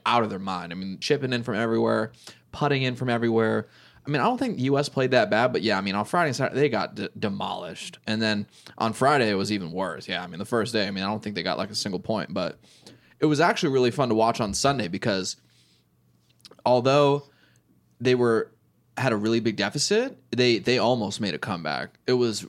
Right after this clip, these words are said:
really fun to watch. And there were some really interesting matches coming down to the very, very end.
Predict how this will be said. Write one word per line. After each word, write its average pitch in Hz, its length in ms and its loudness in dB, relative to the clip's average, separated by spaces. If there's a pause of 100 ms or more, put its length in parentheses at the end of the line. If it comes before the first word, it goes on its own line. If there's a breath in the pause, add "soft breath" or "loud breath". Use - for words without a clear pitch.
really 110 520 0
fun 104 220 -4
to 92 60 -4
watch. 90 180 -2
And 117 100 -2
there 120 80 0
were 117 60 2
some 110 240 -2
really 131 240 4
interesting 117 360 -4
matches 104 380 -2
coming 107 220 -4
down 104 220 0
to 101 60 -4
the 104 80 -8
very, 104 260 0
very 104 280 0
end. 120 260 -2